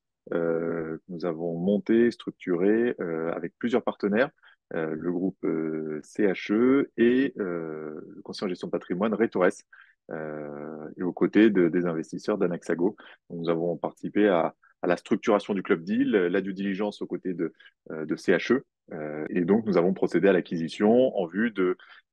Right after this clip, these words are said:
euh, du repositionnement de l'actif. Et tout ça dans une spécificité, puisque c'était un club deal cent cinquante,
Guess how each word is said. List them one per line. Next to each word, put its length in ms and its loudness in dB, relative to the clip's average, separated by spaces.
euh, 800 -4
du 120 -4
repositionnement 800 4
de 60 0
l'actif. 480 0
Et 140 0
tout 140 -10
ça 120 4
dans 160 0
une 360 -6
spécificité, 400 -2
puisque 240 -10
c'était 200 -2
un 100 0
club 200 -4
deal 160 0
cent 140 -2
cinquante, 520 -2